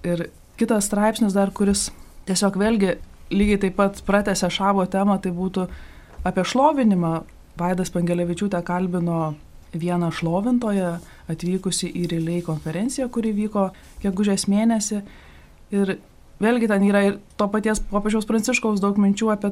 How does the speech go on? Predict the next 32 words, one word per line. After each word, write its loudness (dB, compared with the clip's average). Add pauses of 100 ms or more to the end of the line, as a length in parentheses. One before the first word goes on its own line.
taip, -4
kaip -4
svarbu 2
mums 2
šlovinti 2
Dievą 0
ir -2
jam, -4 (140)
jam 0
dėkoti. -4
Kaip -14
tiesiog, -4 (400)
kad 2
mes 4
labai 2
dažnai 4
pamirštame, 2 (460)
kad 0
reikia 2
pabūti 2
su -2
Viešpačiu -2
ir -2
jį -2
šlovinti 2
vietoj 0
to, 2
kad -2
kažką -4
eiti, 0
dirbti 0
ir, -4